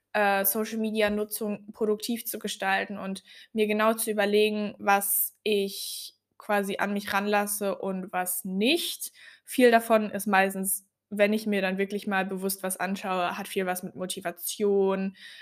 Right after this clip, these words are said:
ähm, zu tun, mit Fitness und Gesundheit, einfach, dass ich mich da gerne weiterbilde. Oder auch über Geld, finde ich auch sehr spannend,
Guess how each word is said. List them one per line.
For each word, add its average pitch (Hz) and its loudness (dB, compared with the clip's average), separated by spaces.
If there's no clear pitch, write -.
ähm, 185 0
zu - -8
tun, 196 -4
mit 185 -6
Fitness 196 -4
und 185 -8
Gesundheit, 190 -2
einfach, 196 -6
dass 190 -8
ich 190 -14
mich 196 -14
da 190 2
gerne 190 -2
weiterbilde. 196 2
Oder 190 2
auch 190 -2
über 180 0
Geld, 185 2
finde 196 -6
ich - -10
auch 202 0
sehr 196 -4
spannend, 190 -2